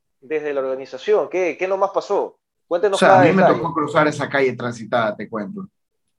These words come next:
Speaker 2: a mí me tocó cruzarla. Y la verdad es que un desastre, porque ni siquiera es que había personal de la A T M tratando de ayudar a la gente que, que cruzaba. Eh, simplemente te tocaba tirarte ahí en la calle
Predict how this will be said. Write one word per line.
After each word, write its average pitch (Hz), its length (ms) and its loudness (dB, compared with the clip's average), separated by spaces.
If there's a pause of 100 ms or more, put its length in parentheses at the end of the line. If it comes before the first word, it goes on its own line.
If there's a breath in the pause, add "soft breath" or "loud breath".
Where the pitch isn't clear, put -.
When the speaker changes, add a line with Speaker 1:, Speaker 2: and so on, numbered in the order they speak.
(120)
Speaker 2:
a 120 120 2
mí 143 120 4
me 160 120 4
tocó 120 260 0
cruzarla. 104 580 -2 (720)
Y 120 120 0
la 120 180 4
verdad 120 360 2
es 127 100 -10
que 120 720 0 (300)
un 156 140 2
desastre, 160 540 0
porque 117 260 -6
ni 117 80 -6
siquiera 135 360 0
es 131 60 -4
que 123 100 0
había 127 800 4
personal 120 540 -2
de 131 100 2
la 120 200 2
A 123 100 -2
T 123 200 -2
M 127 180 -4
tratando 117 560 -4
de 117 100 -4
ayudar 117 240 -4
a 120 60 2
la 113 120 -8
gente - 340 -20
que, 107 440 -16 (440)
que 120 160 2
cruzaba. 117 680 4 (720)
Eh, 117 340 0
simplemente 131 600 -2
te 135 120 -2
tocaba 123 420 2
tirarte 123 420 0
ahí 131 200 -2
en 135 60 -8
la 127 120 -8
calle 160 500 -2